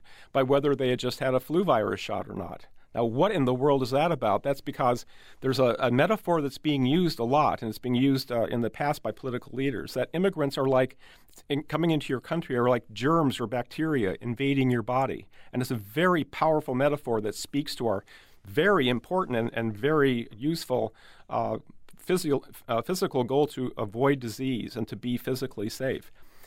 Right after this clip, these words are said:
And so if you make that metaphor, then you really do want to get rid of, you want to build walls, and you want to get rid of these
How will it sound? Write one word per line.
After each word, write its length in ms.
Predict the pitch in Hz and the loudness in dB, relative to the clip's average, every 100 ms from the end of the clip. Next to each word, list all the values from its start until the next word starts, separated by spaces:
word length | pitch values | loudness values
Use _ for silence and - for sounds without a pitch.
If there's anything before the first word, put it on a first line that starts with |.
| - | -8
And 100 | 131 | 0
so 160 | 156 147 | 2 2
if 100 | 175 | 0
you 120 | 165 | 2
make 180 | 180 185 | 2 4
that 200 | 175 123 | 0 2
metaphor, 500 | 147 190 131 123 120 | -2 -2 0 0 2
then 160 | 135 | 0
you 140 | 135 120 | 0 0
really 280 | 127 156 143 | 2 2 0
do 280 | 147 180 | 0 2
want 240 | 120 120 117 | 2 0 -2
to 80 | 117 | -4
get 200 | 135 - | -4 -2
rid 200 | 131 127 | 0 0
of, 120 | 101 | -2
you 100 | 113 | -2
want 160 | 120 | 0
to 40 | 113 | 0
build 320 | 131 127 120 | 0 2 2
walls, 500 | 107 135 131 104 - | 2 4 4 0 -4
and 80 | 120 | -2
you 100 | 120 | 2
want 160 | 127 | 2
to 60 | 117 | 2
get 200 | 127 - | -2 -4
rid 160 | 123 135 | -2 -2
of 80 | |
these 280 | 110 113 110 | -2 -4 -6